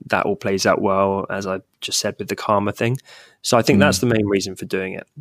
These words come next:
Speaker 1: But, you know, it's lucky that a side benefit is it's incredibly good marketing. And it's good
Speaker 2: Mm.
Speaker 1: marketing because, well, for a few reasons. It's good marketing because it's the best differentiation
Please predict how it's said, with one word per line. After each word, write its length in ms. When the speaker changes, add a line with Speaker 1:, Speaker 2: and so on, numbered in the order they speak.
Speaker 1:
But, 340
you 140
know, 200
it's 220
lucky 320
that 120
a 60
side 320
benefit 380
is 320
it's 160
incredibly 640
good 220
marketing. 520
And 120
it's 120
good 140
Speaker 2:
Mm. 20
Speaker 1:
marketing 560
because, 720
well, 120
for 140
a 40
few 200
reasons. 420
It's 120
good 160
marketing 440
because 280
it's 200
the 100
best 300
differentiation 920